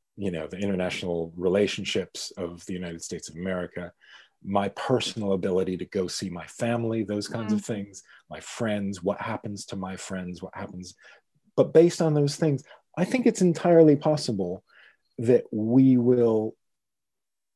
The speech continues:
Speaker 1: look back on this, not as a forgotten thing by any means, as a really major event in American history,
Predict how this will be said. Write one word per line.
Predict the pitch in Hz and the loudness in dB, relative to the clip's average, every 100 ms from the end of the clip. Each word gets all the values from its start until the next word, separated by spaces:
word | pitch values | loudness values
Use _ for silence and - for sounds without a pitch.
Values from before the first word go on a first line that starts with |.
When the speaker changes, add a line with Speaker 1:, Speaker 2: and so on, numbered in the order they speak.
| - | -4
Speaker 1:
look | 117 143 147 | 4 4 4
back | 135 131 131 | 0 0 -2
on | 107 98 | -4 -4
this, | 98 - - | -6 -8 -6
not | 170 214 208 - | 2 4 4 2
as | 135 123 | 0 0
a | |
forgotten | - 110 127 113 98 | -2 0 0 -2 -6
thing | 95 90 85 | -8 -8 -8
by | 87 | -4
any | 101 90 80 | -4 -4 -10
means, | - _ - | -20 _ -12
as | 113 104 | -6 -2
a | 110 | 4
really | 139 139 110 | 8 8 6
major | 95 107 123 117 101 98 92 | 0 -2 2 4 2 0 -2
event | 87 95 80 | -4 -6 -8
in | 82 | -12
American | 85 82 82 85 | -10 -12 -12 -16
history, | 90 - - 73 | -14 -14 -16 -20